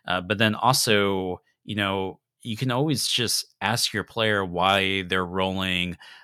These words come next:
always shoot first when they're giving a best man speech, and they can talk about, uh,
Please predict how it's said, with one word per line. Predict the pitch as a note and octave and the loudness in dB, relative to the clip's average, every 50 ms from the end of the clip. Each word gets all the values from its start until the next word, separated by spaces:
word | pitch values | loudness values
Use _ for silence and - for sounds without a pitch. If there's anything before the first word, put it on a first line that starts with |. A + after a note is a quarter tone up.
| - _ - | -14 _ -2
always | A2 G#2+ G2+ G#2 G2 - | 0 0 2 2 4 4
shoot | - - A2 G2+ F#2 | 4 2 2 -2 -6
first | - - - G#2+ G2 F#2+ F2+ - - | -6 -4 -2 0 0 0 -2 -2 -4
when | G2 F#2+ F#2 | -6 -4 -4
they're | F2+ F2+ | -4 -6
giving | F2 F2 G2 G2 F#2 G2+ G2 F#2+ F#2 | -4 -2 -2 -2 0 -2 -4 -2 -4
a | F2+ | -6
best | E2 D#2+ - F#2+ F2+ - - - | -6 -4 -2 -2 -2 -2 -2 -4
man | G2+ F2+ F2 F2 | -4 -4 -2 -2
speech, | F2 - - - - F#2 F#2 E2+ - - - - - - - - - - - _ | -2 -2 -4 -4 -6 -8 -8 -8 -6 -2 0 0 0 -2 -4 -12 -20 -20 -20 _
and | - F#2+ F2+ F#2 F2 F2 F2 F2 | -10 -6 -4 -4 -4 -4 -4 -2
they | F2 F#2+ | -4 -2
can | - - G#2+ | -2 -2 -4
talk | - - - G#2 G2 F#2 - | -4 -2 0 0 0 0 0
about, | G#2+ F2+ - F#2+ F2 E2+ E2 D#2+ - - - - - - - D#2 | -4 -2 0 2 2 2 2 -2 -2 -2 -2 -2 -2 -2 -6 -10
uh, | D#2+ D#2+ | -12 -12